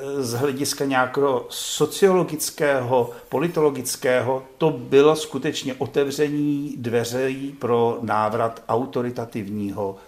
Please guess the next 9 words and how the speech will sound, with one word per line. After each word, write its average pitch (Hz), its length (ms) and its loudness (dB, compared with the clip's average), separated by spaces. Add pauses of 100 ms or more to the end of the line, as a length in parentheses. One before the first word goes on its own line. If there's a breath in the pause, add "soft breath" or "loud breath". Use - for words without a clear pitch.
(140 loud breath)
režimu. 95 360 -4
Prostě 196 420 4
proto, 139 440 0 (220 loud breath)
že 120 160 -2
oni 123 320 -2
tu 120 140 -6
demokratickou 120 720 -4
myšlenku 110 540 -6
vytunelovali. 107 840 0